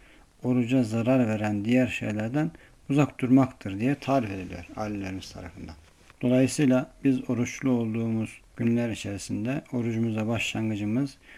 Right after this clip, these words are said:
tan yerinin ağarmasından güneşin batmasına kadar ki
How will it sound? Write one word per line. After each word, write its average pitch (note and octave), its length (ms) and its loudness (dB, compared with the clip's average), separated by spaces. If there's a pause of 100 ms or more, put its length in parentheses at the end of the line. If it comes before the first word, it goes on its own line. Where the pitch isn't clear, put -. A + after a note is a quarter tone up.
(140)
tan B2 220 4
yerinin A2 520 0
ağarmasından G#2 920 -2 (560)
güneşin B2 540 -2 (200)
batmasına A#2+ 580 -2
kadar G#2+ 380 -6
ki C#3+ 260 -2